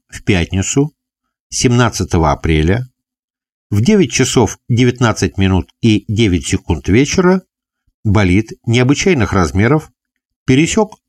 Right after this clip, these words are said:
с головокружительной скоростью западную часть неба. Нужно отметить удивительное обстоятельство, лестное для города Остона.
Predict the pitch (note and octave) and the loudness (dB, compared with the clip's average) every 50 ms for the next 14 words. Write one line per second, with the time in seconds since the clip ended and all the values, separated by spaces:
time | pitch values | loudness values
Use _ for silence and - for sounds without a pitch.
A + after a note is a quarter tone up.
0 | _ - B2 A2 G#2+ C3+ C#3 C3+ C3 B2+ - C#3+ D3+ C#3 G3 G3 - C#3 A2 G2+ | _ -2 -2 0 2 2 4 4 2 2 0 0 0 0 0 0 0 0 0 0
1 | F#2+ - - - G3 F#3+ F#3+ - - - F3+ E3+ E3 D#3+ - - _ - A#2+ A2 | -2 -2 0 0 2 2 2 0 -2 0 2 4 4 2 0 -4 _ -2 0 0
2 | E3 E3 - D#3+ A#2+ G#2+ A2 G2+ F2 - - A#2+ A2+ - - F#2+ D2 B1+ - - | 0 0 0 -2 0 0 0 0 0 0 -2 -2 -2 -2 -4 -6 -6 -6 -8 -10
3 | - - _ _ _ _ _ _ _ _ _ _ _ _ _ _ _ _ _ _ | -14 -16 _ _ _ _ _ _ _ _ _ _ _ _ _ _ _ _ _ _
4 | _ _ _ _ _ _ - E3+ A3+ B3 G#3+ A3+ G#3 D#3 - - C3 - - F#3 | _ _ _ _ _ _ 2 4 4 4 4 4 2 0 0 0 -2 0 0 0
5 | A3 G#3+ G3+ G3+ - - - D3+ B2+ C3+ E3+ F#3+ G#3 G3 G3 F3+ E3+ D#3+ D3+ C#3 | 0 2 0 -2 -2 0 0 0 2 2 2 2 2 2 0 0 2 2 2 2
6 | A#2+ - - - A#2 - - - G#2+ G2 G2 F#2+ - - D3 C3+ - - D#3 D#3 | 0 0 -2 -4 -4 -4 -2 0 2 2 2 2 2 0 -2 -4 -2 0 2 2
7 | D#3 D#3 D#3 D3+ - _ - B2+ D#3 F#3 F#3 - - D#3 C#3+ C3+ B2 G#2 A2 A2 | 4 2 2 -2 -4 _ 2 2 2 2 2 -2 -2 -2 0 0 2 2 2 2
8 | G#2+ G#2 G#2 - - B2+ A2 C#3 C#3 C#3 B2+ C#3 D3+ D3+ A#2+ E2+ - - - F#2 | 4 2 2 0 0 0 0 2 2 2 2 2 2 2 2 0 -2 -4 -6 -4
9 | F2 E2+ D#2+ D2 D2 | -2 -2 -2 -4 -4